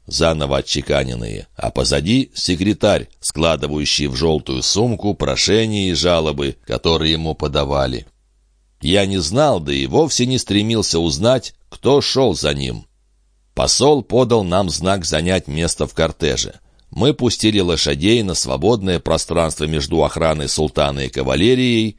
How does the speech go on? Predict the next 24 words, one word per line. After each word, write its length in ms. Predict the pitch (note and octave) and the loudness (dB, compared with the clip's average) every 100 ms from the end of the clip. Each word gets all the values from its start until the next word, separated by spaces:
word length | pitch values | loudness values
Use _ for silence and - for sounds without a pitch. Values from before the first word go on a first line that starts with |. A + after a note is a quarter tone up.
| _ | _
и 180 | - A#2+ | -2 0
последовали 720 | E2+ D2+ C#2+ E2+ F#2+ F2+ F2 | 0 -2 0 0 2 0 0
за 180 | D#2+ D2+ | 0 0
его 240 | D#2+ F2 D#2+ | 0 0 0
высочеством, 800 | E2 - F#2+ D2+ C2+ - C2+ B1+ - | 0 0 0 0 -4 -4 -6 -6 -12
ослепленные 1000 | G1+ - C2+ C#2+ D2 G#2+ A#2+ A2 G#2 G2 | -6 -4 -2 -2 2 2 2 0 -2 -2
и 260 | F2 D2 D#2+ | -4 -6 -4
взволнованные 880 | C2+ D2+ D2+ D#2 F#2+ F2+ E2+ D#2+ D2+ | -2 0 0 2 2 2 0 0 0
этим 320 | C#2+ C#2 B1+ | -2 -6 -2
блеском 540 | C#2+ D2+ C#2+ D#2 C#2+ | 0 0 0 -4 -2
Востока, 640 | C2 C#2 - E2+ D2 C#2 C2 - - | 0 -2 0 -2 0 -2 -6 -10 -10
недоступным 920 | D2+ G#2+ G2 F#2 - F#2+ E2+ E2 D2+ | -2 0 0 -2 0 -2 -2 -4 -4
Западной 560 | E2 D#2+ D2 C#2 D2+ C#2+ | 0 -2 -2 -6 -4 -2
Европе, 640 | C#2 D2 G#2+ E2+ F#2 E2+ - - | -2 2 0 2 -2 -2 -8 -20
даже 400 | - D#2+ G#2+ F#2+ | -2 0 2 0
если 340 | E2+ E2+ - D2 | 0 0 0 -2
бы 160 | C#2 | 0
она 360 | C#2+ D2+ F#2 F2+ | 0 0 -2 -2
выставила 600 | - F#2 A2+ - E2 D#2+ D2+ | -2 0 2 0 -2 0 -2
на 160 | D2 | -2
показ 480 | - C2 E2 F#2+ - | -2 -2 2 2 0
все 260 | - D#2+ F2+ | -2 0 0
свои 380 | B1 D2 E2 | 0 0 0
сокровища. 840 | - C2+ - D2+ D2 A#1 - - | 0 -4 -2 0 0 -2 -6 -6